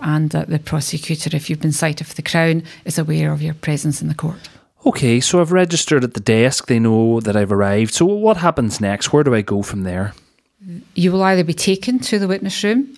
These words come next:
Speaker 1: or you'll be shown where the ri-, witness room is.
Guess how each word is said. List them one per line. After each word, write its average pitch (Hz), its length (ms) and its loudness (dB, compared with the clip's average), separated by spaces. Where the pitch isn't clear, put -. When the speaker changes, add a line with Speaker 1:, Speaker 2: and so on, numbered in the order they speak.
Speaker 1:
or 160 420 2
you'll 160 220 0
be 160 140 -4
shown 165 360 0
where 160 140 -2
the 156 120 -2
ri-, 151 200 -4
witness - 320 -4
room 156 140 2
is. 180 360 0